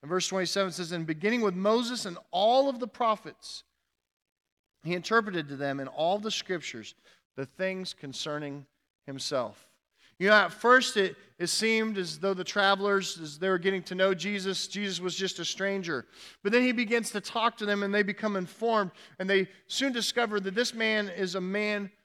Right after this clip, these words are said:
who knows things. And he immediately becomes their teacher. And what a Bible study that pair had on that day, as Jesus pointed out all the inadequ-, inadequacies of their understanding,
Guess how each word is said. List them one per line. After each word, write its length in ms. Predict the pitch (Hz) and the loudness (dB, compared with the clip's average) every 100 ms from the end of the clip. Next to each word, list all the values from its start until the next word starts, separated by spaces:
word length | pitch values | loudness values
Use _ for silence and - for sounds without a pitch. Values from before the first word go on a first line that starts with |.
| _ - | _ -12
who 100 | 180 | -6
knows 400 | 196 214 202 - | -2 0 0 -4
things. 760 | 151 123 110 - - - - _ _ _ _ _ _ _ _ _ _ - | -6 -8 -8 -14 -16 -14 -16 _ _ _ _ _ _ _ _ _ _ -8
And 80 | 165 | 0
he 80 | 185 | 2
immediately 320 | 214 208 196 | 4 2 2
becomes 360 | 175 208 190 | -2 -2 -4
their 140 | 165 156 | -4 -6
teacher. 460 | - 247 - 123 - _ _ _ _ _ _ _ _ _ _ - | -6 -8 -10 -12 -16 _ _ _ _ _ _ _ _ _ _ -4
And 80 | 165 | 4
what 160 | 233 | 4
a 60 | 208 | 6
Bible 360 | 202 208 202 | 4 4 2
study 540 | 190 - 208 196 180 156 _ _ | 0 2 2 2 0 -4 _ _
that 280 | 143 208 185 | 2 2 4
pair 260 | 196 180 170 | 2 4 4
had 300 | 175 170 165 | 4 4 4
on 100 | 165 | 4
that 240 | 202 185 | 4 2
day, 300 | 143 127 110 - _ _ _ - | 0 -2 -4 -14 _ _ _ -8
as 120 | 143 | -6
Jesus 600 | 147 214 202 180 185 151 - - _ | 0 2 2 0 -2 -4 -8 -20 _
pointed 280 | 220 214 196 | 0 4 6
out 160 | 196 | 6
all 260 | 185 226 254 | 6 6 4
the 200 | 240 233 | 2 0
inadequ-, 920 | 208 208 220 220 226 214 208 190 - | 2 4 4 2 0 2 0 -4 -8
inadequacies 840 | 185 190 214 226 - 202 226 220 202 | 0 4 4 4 2 -2 -2 0 0
of 100 | 190 | 2
their 140 | 196 | 4
understanding, 800 | 214 214 - 208 214 208 165 | 6 4 2 0 0 -2 -6